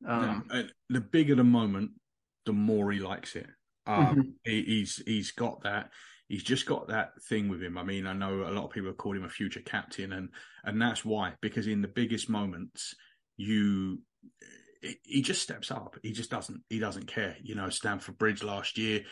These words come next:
Speaker 2: we were in the middle of a slump. We get the penalty. He just went and grabbed the ball. That's it. That wasn't even supposed to be his penalty. He didn't care. That was
Speaker 1: Yeah.
Speaker 2: it. And since then, he's not relinquished them. And I, I, I don't think he's gonna now at this point, um, because he just, he's just a big man for the big moment.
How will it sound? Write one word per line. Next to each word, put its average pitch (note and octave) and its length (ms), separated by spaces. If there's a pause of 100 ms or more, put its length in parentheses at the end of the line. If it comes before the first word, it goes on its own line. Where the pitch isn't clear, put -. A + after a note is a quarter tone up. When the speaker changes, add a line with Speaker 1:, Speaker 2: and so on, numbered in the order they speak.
(240)
Speaker 2:
we G2 140
were G2 100
in G2 60
the G2 60
middle G2 220
of F2+ 100
a F2 40
slump. G#2 500
We G#2+ 60
get G2+ 100
the - 60
penalty. G2+ 460 (100)
He B2 80
just - 280
went A2 180
and - 60
grabbed G2 220
the G2+ 60
ball. - 360
That's A2 200
it. A2+ 80
That C3 160
wasn't D#3 200
even D3 100
supposed C#3+ 240
to - 40
be C#3 80
his C3+ 100
penalty. F#2 360
He A2+ 100
didn't B2+ 220
care. A#2 260 (380)
That A2+ 100
was A2 100
Speaker 1:
Yeah. A#2+ 120
Speaker 2:
it. - 140 (120)
And G#2+ 300
since - 300
then, B2+ 240
he's G#2 160
not G#2+ 180
relinquished G#2 400
them. G2 160
And F#2+ 80
I, F#2+ 40
I, G2 220 (440)
I - 60
don't C#3+ 140
think B2 140
he's A2+ 100
gonna A#2 240
now F#2 280 (120)
at - 140
this G#2+ 160
point, F2 300 (200)
um, F#2+ 400 (400)
because G#2+ 280
he G#2+ 100
just, - 340 (300)
he's A#2+ 160
just - 220
a A#2 40
big A2+ 300
man A#2+ 240
for A2 100
the G#2 60
big G#2+ 260
moment. A#2 300